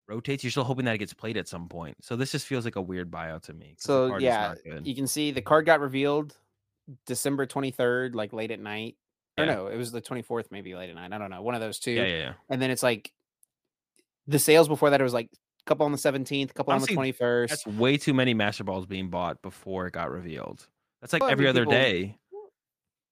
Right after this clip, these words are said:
Speaker 2: people, you know, use 'em for other things, like, uh, cubes and old decks and stuff like that. I mean, it's not
Speaker 1: Firewood,
Speaker 2: really getting into the old
Speaker 1: kindling.
Speaker 2: decks, but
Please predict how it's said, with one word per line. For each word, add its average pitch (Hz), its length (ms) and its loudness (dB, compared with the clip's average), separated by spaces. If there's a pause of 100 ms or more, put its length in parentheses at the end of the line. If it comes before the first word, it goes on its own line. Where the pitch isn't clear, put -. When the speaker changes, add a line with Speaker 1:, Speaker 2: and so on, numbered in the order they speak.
(140)
Speaker 2:
people, 226 320 2
you 147 260 0
know, 120 40 -2
use 117 200 -6
'em 123 80 -10
for 107 100 -8
other 113 160 -6
things, 110 360 -10
like, 107 160 -6 (380)
uh, 113 260 0
cubes 120 640 -4
and 104 520 -10
old 110 240 -6
decks 104 440 -4
and 104 100 -12
stuff 113 180 -10
like 104 160 -6
that. 101 280 -6
I 139 40 -2
mean, 139 120 0
it's 107 100 2
not 110 100 2
Speaker 1:
Firewood, - 20 4
Speaker 2:
really 101 180 -2
getting 113 180 -4
into 107 140 -2
the 107 80 2
old 107 180 -6
Speaker 1:
kindling. - 0 -
Speaker 2:
decks, - 340 -12
but - 220 -14